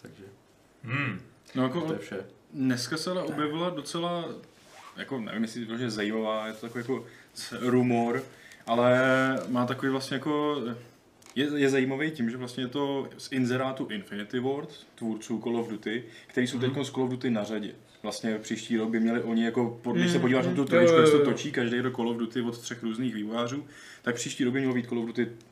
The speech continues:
Speaker 3: z tohohle, z toho hlediska, teda od Infinity Ward. A oni dali inzerát, že hledají na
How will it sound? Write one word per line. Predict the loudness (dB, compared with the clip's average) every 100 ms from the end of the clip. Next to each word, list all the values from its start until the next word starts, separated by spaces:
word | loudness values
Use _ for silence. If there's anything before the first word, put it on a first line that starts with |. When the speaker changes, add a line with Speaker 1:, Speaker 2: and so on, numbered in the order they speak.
| _
Speaker 3:
z | -8
tohohle, | -2 0 0
z | 0
toho | 2
hlediska, | 2 0 -2 -4
teda | -2 -2
od | -2
Infinity | -6 -4 -4 -2
Ward. | -2 -4 -8 -14 -20 -16 -4
A |
oni | 0 2
dali | 2 0 -2 -4
inzerát, | -2 0 0 0 -2 -4
že | -4 -4 -4 -4
hledají | -2 -2 -2
na | -6